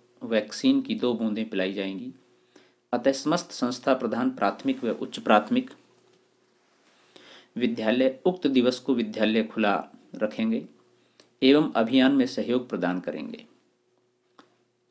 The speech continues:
हस्ताक्षर जिला शिक्षा अधिकारी, प्रारंभिक शिक्षा, श्री गंगानगर। पत्रांक, जो भी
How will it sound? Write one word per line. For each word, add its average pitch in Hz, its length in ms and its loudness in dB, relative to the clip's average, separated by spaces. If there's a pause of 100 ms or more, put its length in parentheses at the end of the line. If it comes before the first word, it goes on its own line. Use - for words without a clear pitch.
हस्ताक्षर 127 640 2 (340)
जिला 117 280 0
शिक्षा - 340 -4
अधिकारी, 110 420 -2
प्रारंभिक 104 580 -2 (180)
शिक्षा, - 420 -8
श्री 104 240 -6
गंगानगर। 101 500 -6
पत्रांक, 107 600 -4 (3500)
जो 117 220 -2
भी 113 200 4